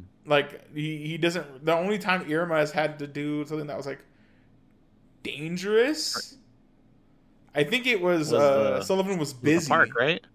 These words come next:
Speaker 1: Well, the park, Sullivan wasn't just there, like, but we haven't seen Sullivan just be like, "Oh, I can teleport places. I can just fly at super speed to get there."
Speaker 2: Right.
Speaker 1: Whereas I think in, uh, no, it was the Badler,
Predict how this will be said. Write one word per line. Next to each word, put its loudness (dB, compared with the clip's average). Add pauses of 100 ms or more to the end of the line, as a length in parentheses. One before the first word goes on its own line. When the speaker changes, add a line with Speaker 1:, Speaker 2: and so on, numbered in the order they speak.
(720)
Speaker 1:
Well, 2 (120)
the 0
park, 6
Sullivan 2
wasn't -4
just -8
there, 4
like, -4
but 0 (320)
we 0
haven't 4
seen -2
Sullivan -2
just -8
be 0
like, 2
"Oh, 0
I -2
can -10
teleport -2
places. -10
I -14
can -18
just -16
fly -2
at -10
super -12
speed -14
to -14
get -12
there." -10 (720)
Speaker 2:
Right. -2 (380)
Speaker 1:
Whereas 2
I 2
think -2 (160)
in, 0
uh, -4
no, 6
it 8
was 0
the -6
Badler, 0